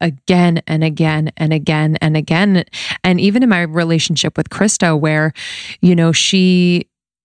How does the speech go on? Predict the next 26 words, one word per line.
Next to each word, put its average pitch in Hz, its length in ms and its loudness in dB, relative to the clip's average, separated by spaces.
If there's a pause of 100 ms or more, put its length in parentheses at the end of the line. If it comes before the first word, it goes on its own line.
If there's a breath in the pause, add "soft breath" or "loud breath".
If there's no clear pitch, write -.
(340)
she - 220 2
really 190 300 2
does 165 300 -2
trust - 340 -6
herself. - 840 -6 (140)
Like, - 560 -2 (220)
I'd 175 280 -4
say 160 680 -2 (1300)
most 180 580 2
of 262 100 2
the 220 100 4
time, 185 500 0
like, 165 180 -2
I'm 180 140 0
just 180 260 0
so 170 360 -2
inspired 165 580 -2
by 156 100 -2
the 156 140 0
way 156 140 0
she 165 200 -4
trusts - 300 -4
herself 165 300 -2
and 160 140 0
she 165 120 0
just 156 280 -2